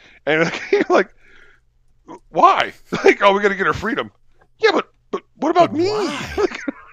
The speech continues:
Speaker 1: like, I've been, I followed you everywhere. I do everything you ask. I,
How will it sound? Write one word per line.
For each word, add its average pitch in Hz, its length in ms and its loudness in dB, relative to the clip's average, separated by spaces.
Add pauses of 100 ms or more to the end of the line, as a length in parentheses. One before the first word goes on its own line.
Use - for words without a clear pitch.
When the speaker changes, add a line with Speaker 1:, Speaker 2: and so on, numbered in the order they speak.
Speaker 1:
like, - 280 -4
I've 349 100 -4
been, - 100 0 (520)
I - 60 0 (200)
followed 403 260 4
you 254 200 4
everywhere. 240 420 4
I 180 60 2
do 302 140 0
everything 359 340 0
you 320 180 2
ask. 330 460 -2
I, 202 100 -4